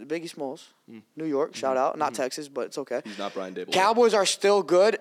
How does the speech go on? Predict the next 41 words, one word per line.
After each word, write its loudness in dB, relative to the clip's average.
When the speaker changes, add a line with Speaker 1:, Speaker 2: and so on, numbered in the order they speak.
Speaker 1:
Jaguars 4
are -2
just -8
elite. -6
Speaker 3:
And -2
then 4
I 4
was 6
saying 4
that -2
the -2
Jaguars 2
have -2
the -4
brightest 0
future -4
of -4
any -6
team -10
in -8
the -8
N -8
F -10
L. -2
Trevor -2
Lawrence -2
is -14
clutch. -6
He's -16
proven 0
that -4
he -12
can -10
develop -4
into -12
an -8
elite -10
player -6
in -10
this -14
league. -8